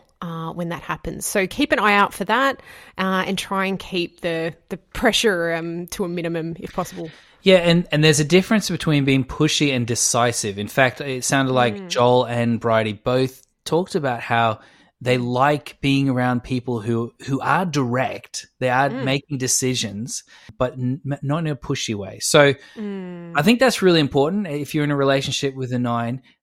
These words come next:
Speaker 2: i-, it's okay to make decisions. And this is because a lot of nines can feel paralyzed when they have to make a decision, 'cause the decision might be offensive to someone or might be cutting
Speaker 1: Yes.
Speaker 2: someone off from something they wanted to do. So,
Speaker 1: Mm-hmm.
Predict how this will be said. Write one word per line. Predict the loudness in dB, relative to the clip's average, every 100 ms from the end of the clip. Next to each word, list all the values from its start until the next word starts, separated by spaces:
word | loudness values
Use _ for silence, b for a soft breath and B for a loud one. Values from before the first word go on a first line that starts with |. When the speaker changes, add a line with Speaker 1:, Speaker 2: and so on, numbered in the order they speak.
| -8
Speaker 2:
i-, |
it's | -6 -2 -2
okay | -2 0 0
to | 2
make | 0 -2 -4
decisions. | -6 -4 -2 -4 -6 -8 -8
And | -4 -2
this | 0 -2
is | -4
because | -4 -6 -2 0 2 0 -4 -10 _ _
a | -6
lot | -2 -2
of | 0
nines | -2 -2 -4
can | -8
feel | -6 -2 -2 -4 _ _ _ -4
paralyzed | 2 2 0 -4 -10 -14 -6
when | -4 -2
they |
have | 0 -2 -2
to | -2 -2 -4 b
make | -2 0 -2
a |
decision, | -4 -2 -2 -2 -4
'cause | -6 -6
the | -6
decision | -6 -2 -2 0 -2
might | -2 -2 -4 -10 _
be | -6 -6 -6 -10
offensive | -6 -4 -4 -4 -4
to | -4
someone | -4 -4 -4
or | -4
might | -2 -2 -4
be | -8
cutting | -2 -2 -2
Speaker 1:
Yes. | -4 -8 -16 -18
Speaker 2:
someone | -2 0 4 4 6
off | 4 2
from | -8 -6 -4
something | -2 -4 -2
they | -2 0
wanted | 0 -2 -2
to |
do. | -4 -2
So, | 0 0 -2 B
Speaker 1:
Mm-hmm. | -8 -8 -8 -10